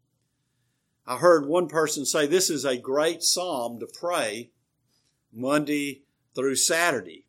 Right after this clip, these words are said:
between Sundays, because you're, you're praying and you long to be in God's house with God's people,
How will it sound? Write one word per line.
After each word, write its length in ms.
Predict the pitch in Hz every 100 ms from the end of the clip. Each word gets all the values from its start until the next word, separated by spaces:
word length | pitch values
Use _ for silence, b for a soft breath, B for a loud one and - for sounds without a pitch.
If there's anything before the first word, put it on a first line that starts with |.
| _ _ _ _ _ _ _ _ -
between 480 | - 147 151 147
Sundays, 800 | 131 170 175 143 - - - - - _ _ _ _ _ _ _
because 380 | 120 117 104 -
you're, 240 | 120 117
you're 160 | 113 123
praying 400 | - 156 151 147
and 120 | 135
you 140 | 147 143
long 340 | 165 190 185
to 80 | 160
be 240 | 156 175
in 140 | 151 135
God's 440 | 147 160 151 -
house 340 | 151 147 135
with 160 | 127 117
God's 380 | 135 139 131 -
people, 520 | - 151 - 107 90